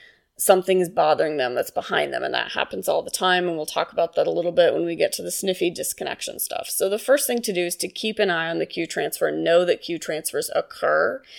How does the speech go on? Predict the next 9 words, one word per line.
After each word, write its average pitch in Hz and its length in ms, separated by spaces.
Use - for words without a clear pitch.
and 208 260
spend - 480
some 349 200
serious 202 560
time 175 340
videoing 170 600
your 165 320
own 185 320
behavior 165 760